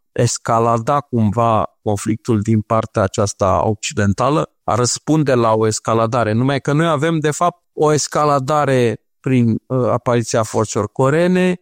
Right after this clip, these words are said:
o escaladare din nou prin permisiunea atacării teritoriului rus de către aceste rachete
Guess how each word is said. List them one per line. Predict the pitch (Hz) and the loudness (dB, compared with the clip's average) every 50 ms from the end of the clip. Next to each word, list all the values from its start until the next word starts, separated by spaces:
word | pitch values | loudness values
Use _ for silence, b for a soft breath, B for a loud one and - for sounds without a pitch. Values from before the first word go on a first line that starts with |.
| _ | _
o | - 143 143 131 127 _ - - | -2 0 0 0 -2 _ -4 -2
escaladare | 143 143 131 - - - 147 139 139 139 131 127 151 147 143 139 | 0 0 0 -2 -2 -2 0 0 2 0 0 0 0 0 0 0
din | 131 110 127 127 131 139 | 0 0 2 2 4 4
nou | 147 165 165 143 117 - - | 4 4 2 2 0 -2 -2
prin | - 143 147 156 151 139 120 110 113 _ | -4 0 0 2 2 2 2 0 -2 _
permisiunea | - 127 117 117 113 - - 143 139 135 127 117 104 - _ _ _ | -2 0 0 0 0 0 0 0 0 2 2 0 -2 -4 _ _ _
atacării | - 113 - - 123 117 - - 131 131 | -4 -4 -2 0 -2 -2 0 0 -2 -2
teritoriului | 120 - 127 117 110 - 131 123 117 113 117 | 0 0 0 0 0 0 -2 0 0 2 2
rus | 110 120 120 113 - - | 2 2 2 0 -2 -2
de | 113 113 110 | -2 -2 -2
către | - - 110 104 - - 113 107 107 101 95 - _ | 0 0 -4 -4 -2 0 0 0 2 0 0 -2 _
aceste | - 101 101 - 120 113 - - 113 | -4 -4 -4 -2 -4 -6 -2 -2 0
rachete | 104 104 98 98 - - 160 156 - - 175 170 170 - | 0 0 -2 -2 -2 -2 -2 -2 0 -2 -2 -2 -2 -6